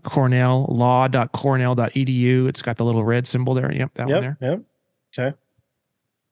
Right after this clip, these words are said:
Speaker 1: U S C stands for United States Code, by the way. You're gonna scroll down to subsection fifteen.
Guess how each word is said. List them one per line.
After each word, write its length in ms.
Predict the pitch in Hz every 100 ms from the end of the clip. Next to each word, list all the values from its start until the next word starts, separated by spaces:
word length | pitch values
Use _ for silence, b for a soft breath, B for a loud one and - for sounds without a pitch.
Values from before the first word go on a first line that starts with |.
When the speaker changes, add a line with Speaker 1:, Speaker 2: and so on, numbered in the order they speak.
| _ _ _ _ _ _ _ _ _ _
Speaker 1:
U 200 | 151 220
S 120 | 190
C 180 | - 208
stands 320 | 170 180 156
for 200 | - 160
United 760 | 135 151 147 151 160 156 143 147
States 500 | - 147 147 139 -
Code, 600 | - 147 151 165 170 160
by 160 | 165 165
the 100 | 160
way. 160 | 165
You're 80 | 160
gonna 140 | 143
scroll 280 | 127 - 143
down 220 | 139 131
to 180 | - 135
subsection 800 | 117 151 147 - 151 139 139 117
fifteen. 960 | - - 151 - - 185 190 196 208